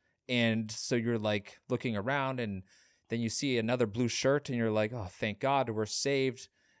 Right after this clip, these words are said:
And out comes a guy that looks like a fucking troll, okay? And I don't think he owns a brush.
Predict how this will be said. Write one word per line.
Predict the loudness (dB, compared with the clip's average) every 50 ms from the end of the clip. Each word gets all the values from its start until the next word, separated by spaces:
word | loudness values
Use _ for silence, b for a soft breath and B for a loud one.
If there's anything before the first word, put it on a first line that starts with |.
| -8
And | -6 -4
out | -2 -2 -2 -4 -4
comes | -4 -4 -2 -2 -2 -2 -4 -6
a | -6 -6 -2
guy | 0 2 2 2 2
that | 0 0 -2
looks | -4 -6 -6 -4 -4
like | -4 -4
a | -6 -10
fucking | -10 -8 -6 -6 -6 -4 -4 -6 -6 -4 -6 -6 -8
troll, | -8 -6 -2 0 2 2 2 2 0 -2 -4 _ _ _ _ _ _ _ _ _ _
okay? | -6 -6 -4 0 0 0 0 0 -4 -8 _ _ _ _ _
And | -6 -4 -2
I | -2
don't | 0 -2 -2 -2
think | 0 0 -2 -2 -2 -8 -20 _ _ _ _ _ _ _ _
he | -2 0 0 2
owns | 2 0 0 -2
a | -4
brush. | -2 -2 -2 -2 -4 -6 -8 -10 -12 -14 -16 -20